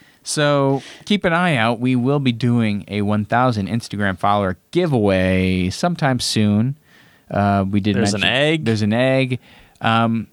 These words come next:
Speaker 1: all I'm gonna say is we've talked to some Forged in Fire winners that are going to be supplying us with some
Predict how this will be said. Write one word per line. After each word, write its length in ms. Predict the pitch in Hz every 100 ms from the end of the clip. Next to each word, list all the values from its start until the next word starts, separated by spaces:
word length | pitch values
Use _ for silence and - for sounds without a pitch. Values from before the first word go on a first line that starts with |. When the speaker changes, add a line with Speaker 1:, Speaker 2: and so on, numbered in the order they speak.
| _ _ _ _ - _ _ _ _ _ -
Speaker 1:
all 140 | 170
I'm 80 | 185
gonna 160 | 185
say 460 | 156 - 160 156 160
is 420 | - 139 143 127 120
we've 220 | 117 -
talked 320 | 160 170 -
to 100 | 151
some 200 | 143 131
Forged 300 | - 131 123
in 80 | 117
Fire 300 | - 113 107
winners 440 | 110 131 131 120
that 120 | 117
are 100 | 110
going 300 | 107 113 117
to 120 | - -
be 160 | 107
supplying 680 | 104 - - - 185 185 165
us 200 | 151 - - - _
with 180 | 151 151
some 580 | - - 170 170 165